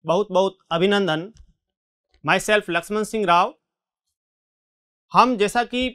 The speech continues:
पढ़ रहे थे The Hope poem, आप सभी बहुत ही अच्छे होंगे और, uh, I hope so, आपको समझ में आ रहा होगा।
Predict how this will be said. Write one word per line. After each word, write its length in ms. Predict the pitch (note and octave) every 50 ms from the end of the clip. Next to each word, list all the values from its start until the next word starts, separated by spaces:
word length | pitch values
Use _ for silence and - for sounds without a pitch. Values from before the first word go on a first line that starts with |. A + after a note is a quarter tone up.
| _ _ _
पढ़ 160 | G3 F#3+ F3+
रहे 160 | G#3+ A3+ A#3+ A3+
थे 220 | - G#3+ A3 B3+ D#4+ _ _ _ _ _ _ _ _ _ D#3+
The 180 | E3+ G3+ G#3 F#3 F#3
Hope 420 | G#3 A#3 A#3 A3+ _ _ _ _ _ _ _ _ _ -
poem, 300 | F3 G3 G#3 G#3+ C4+ E4 - _ _ _ _ _ _ _ _ _ _ _ _ _ _ _ _ _ _ _ -
आप 160 | D#3 F3+ F#3
सभी 480 | - G3+ G3 G3+ A3 A3+ A3+ A3 - - _ _ _ _ _ - - _ _ D#3+
बहुत 220 | E3 F#3 G#3 G#3
ही 60 | G#3 F3
अच्छे 240 | E3 - - A3
होंगे 300 | A3 G3+ F#3+ F#3+ G3 A3 C#4+ - _ _ _ _ _ _ _ _ _ _ _ _ -
और, 300 | D#3 F3 F#3 F#3 F#3 F#3
uh, 200 | F3+ F3 E3+ C#3 - - _ _ _ _ _ _ D#3+
I 120 | F#3 F#3
hope 240 | F#3 G#3 G3+ - -
so, 140 | A3+ A#3+ B3 - _ _ _ - - _ _ _ _ _ _ _ _ _ _ _ _ _ _ -
आपको 220 | D3+ D#3+ E3 F#3+
समझ 260 | E3 F#3 F#3 G#3 G#3+
में 120 | A3 A3+ A3
आ 140 | G#3+ G#3+ G#3+
रहा 100 | A3 G#3+
होगा। 260 | G#3+ G#3+ A3 A3 G#3+